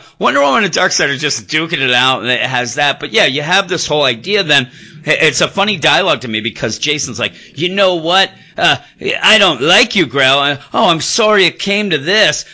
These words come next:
There's no need to fight. We were allies, lovers." And then he's like, "Yeah,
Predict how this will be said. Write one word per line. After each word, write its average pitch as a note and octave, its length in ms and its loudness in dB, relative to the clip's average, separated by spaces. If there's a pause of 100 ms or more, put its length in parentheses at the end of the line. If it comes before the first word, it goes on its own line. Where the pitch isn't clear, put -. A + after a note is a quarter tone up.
(120)
There's A3+ 260 2
no F#3 120 0
need B2+ 220 -2
to C#3 60 -2
fight. D3 320 -2
We A#3+ 140 -2
were E3 220 0
allies, F#3 520 2 (360)
lovers." G#3 640 2
And D3+ 180 -2
then D#3 80 -2
he's E3 160 -2
like, C3 180 -2 (220)
"Yeah, D#3 440 2